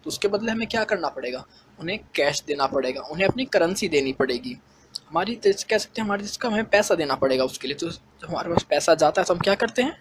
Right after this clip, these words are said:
debit करेंगे। और हमारा last क्या है,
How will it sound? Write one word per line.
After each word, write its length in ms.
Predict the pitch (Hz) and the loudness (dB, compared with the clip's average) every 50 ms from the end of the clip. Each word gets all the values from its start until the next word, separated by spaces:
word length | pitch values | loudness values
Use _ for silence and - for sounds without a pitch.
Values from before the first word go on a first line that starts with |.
| _ 220 | _ -18
debit 380 | 190 - 151 135 131 139 131 - | -6 -2 -2 0 2 0 -2 0
करेंगे। 400 | - 139 123 120 123 113 117 - | -4 -4 -4 -4 -8 -8 -10 -12
और 1400 | - - _ _ _ _ _ _ _ _ _ _ _ - _ _ _ _ _ - - - - - - - - 220 | -12 -14 _ _ _ _ _ _ _ _ _ _ _ -20 _ _ _ _ _ -20 -18 -18 -18 -18 -16 -6 -6 -2
हमारा 220 | 226 240 247 254 | -2 2 2 2
last 400 | 226 202 180 165 170 - - - | 4 6 6 6 6 6 2 -2
क्या 140 | - 117 117 | -2 -2 -2
है, 160 | 123 139 | -2 -8